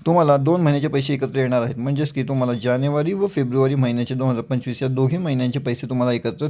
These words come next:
थेट डीबीटी मार्फत येणार आहे तुमच्या बँक खात्यामध्ये. मित्रांनो, ही रक्कम कोणाला येणार आहे, तर ही रक्कम त्याच लोक व्यक्तींना येणार आहे ज्या व्यक्तींचं येथे डीबीटी आणि आधार व्हॅलिडेट झालेलं आहे. तुम्ही इथं पाहू शकता आधार व्हॅलिडेट. जवळपास किती लोक आहेत तिथं?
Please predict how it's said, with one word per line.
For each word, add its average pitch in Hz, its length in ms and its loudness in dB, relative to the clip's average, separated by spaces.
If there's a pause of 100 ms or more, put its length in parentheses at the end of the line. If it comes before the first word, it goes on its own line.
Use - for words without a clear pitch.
थेट 160 220 2 (320)
डीबीटी 131 320 0
मार्फत 120 360 0
येणार 113 220 -2
आहे 123 180 0
तुमच्या 127 220 -2
बँक 113 240 -2
खात्यामध्ये. 127 440 -2 (420)
मित्रांनो, 175 480 4 (360)
ही 190 140 4
रक्कम 202 300 4
कोणाला 170 280 2
येणार 165 200 2
आहे, 147 200 2
तर - 440 -6
ही 185 140 4
रक्कम 175 340 4
त्याच 202 220 2
लोक 175 160 2
व्यक्तींना 156 440 0
येणार 147 300 2
आहे 143 140 2
ज्या 135 240 2
व्यक्तींचं 139 540 0 (320)
येथे 139 380 2 (300)
डीबीटी 139 520 4
आणि 151 200 0
आधार 139 240 2
व्हॅलिडेट 131 440 0 (180)
झालेलं 131 340 0 (100)
आहे. 135 260 0 (300)
तुम्ही 139 160 0
इथं 139 100 0
पाहू 131 160 2
शकता 131 280 -2
आधार 120 160 2
व्हॅलिडेट. 110 360 -6 (440)
जवळपास 160 520 6
किती 151 220 -2
लोक 170 180 4
आहेत 165 180 6
तिथं? 160 300 -2